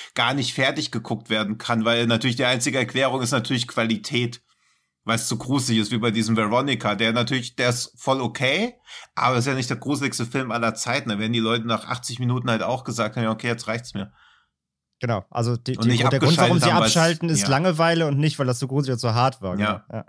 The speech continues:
Speaker 1: Ja, eben, als ob Millionen von Menschen sagen, "Oh Gott, oh Gott, das ist so gruselig, ich kann nicht mehr." Also es wäre ja schön, wenn's von sowas mehr Filme geben würde, wo sowas wirklich passiert.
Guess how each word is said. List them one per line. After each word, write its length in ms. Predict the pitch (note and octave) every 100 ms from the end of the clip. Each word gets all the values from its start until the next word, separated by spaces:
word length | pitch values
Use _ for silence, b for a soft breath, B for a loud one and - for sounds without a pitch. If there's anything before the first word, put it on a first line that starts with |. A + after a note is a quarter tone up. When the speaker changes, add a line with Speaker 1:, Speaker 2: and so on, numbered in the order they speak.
| G2+
Speaker 1:
Ja, 100 | A#2
eben, 220 | A#2+ B2
als 160 | A2+ C3+
ob 140 | A2+
Millionen 540 | C#3+ C3 B2+ D3+ F3+
von 220 | D3 C3+ B2
Menschen 380 | C3 D3+ D3 B2
sagen, 280 | A#2+ B2
"Oh 120 | D3 D3
Gott, 240 | E3+ E3+
oh 80 | C#3+
Gott, 280 | D3+ D#3 D3
das 120 | C3
ist 100 | C#3
so 120 | D3+
gruselig, 480 | - D#3 D#3 C3+ B2+
ich 120 | B2
kann 180 | - D#3+
nicht 220 | D#3 -
mehr." 280 | F3+ G#2+ - b b b _ _ - B B B _ _ -
Also 200 | G#2+ A2
es 80 | B2
wäre 120 | C#3
ja 100 | B2+
schön, 480 | B2 C#3+ D#3+ D3 G#2+
wenn's 420 | G2+ G#2 - -
von 220 | - G#2
sowas 320 | G2+ G#2+ G#2+ A2+
mehr 180 | G#2+
Filme 300 | G2 C3 C3
geben 260 | G2+ G2 G2+
würde, 220 | G2+ G2+
wo 80 | G2+
sowas 280 | G2+ G#2 G2+
wirklich 300 | G#2+ - -
passiert. 520 | G2+ - A#2 A#2 -